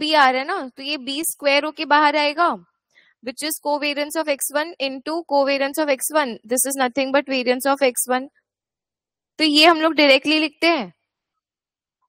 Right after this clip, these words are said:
अब ये चीज यहाँ पे एक ही B है, तो एक ही B बाहर आया, and covariance of X one, comma, covariance of X one, which is nothing but B into variance of X one।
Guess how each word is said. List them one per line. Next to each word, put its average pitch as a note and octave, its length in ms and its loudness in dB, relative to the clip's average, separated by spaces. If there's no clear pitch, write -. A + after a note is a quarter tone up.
अब C#4 180 4
ये D#4+ 280 4
चीज F4+ 200 2
यहाँ D4 360 4
पे F4 140 2
एक B3 160 -6
ही D4 80 -2
B B3+ 160 -2
है, G#3+ 60 4
तो A#3+ 120 -8
एक B3+ 220 -4
ही C#4+ 120 -4
B D4 120 -2
बाहर C4+ 300 6
आया, D4+ 220 4
and B3+ 280 -2
covariance C#4+ 720 -2
of E4 80 0
X - 240 -4
one, D#4+ 200 -2
comma, C4 320 4
covariance B3+ 520 -2
of C#4 80 -4
X G#3 220 -4
one, G#3+ 160 -6
which A3 220 -8
is C#4+ 100 -4
nothing B3+ 380 -2
but E4 340 4
B B3+ 220 -2
into C#4+ 380 -4
variance G#3+ 420 0
of D4+ 300 0
X - 300 -4
one। C#4+ 200 2